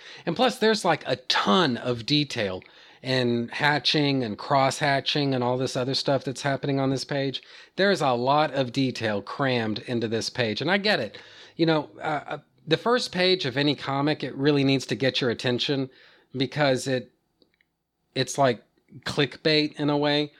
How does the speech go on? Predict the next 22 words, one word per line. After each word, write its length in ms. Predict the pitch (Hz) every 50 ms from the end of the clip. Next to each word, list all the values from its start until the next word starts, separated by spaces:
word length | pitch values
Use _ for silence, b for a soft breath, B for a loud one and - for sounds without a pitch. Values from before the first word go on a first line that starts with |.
| b b b b b
or 240 | - 139 135 135 131
because 320 | 131 139 - 147 135 -
it's 180 | 131 117 - 135
incredibly 800 | 127 123 120 110 - - - 151 147 139 143 135 123 135 135 120
beautiful 640 | 101 104 110 123 135 143 127 - - 143 139 139 131
and 160 | 123 117 110
well 240 | 110 120 123 120 113
done, 520 | 104 98 123 120 131 135 135 131 139 131 - b b b b b b b -
as 200 | - 127 113 -
this 220 | 135 135 - -
one 140 | 151 143 139
is, 180 | 139 139 - -
or 120 | - 131
so, 180 | - - 190 180
there 180 | 156 170 170
has 180 | 165 196 208 202
to 80 | -
be 140 | 196 170 147
something 440 | - - - 208 214 196 208 220 208
about 300 | 185 156 160 151 143 -
page 320 | - 160 160 147 139 117
one 460 | 113 123 139 139 120 107 104 104 104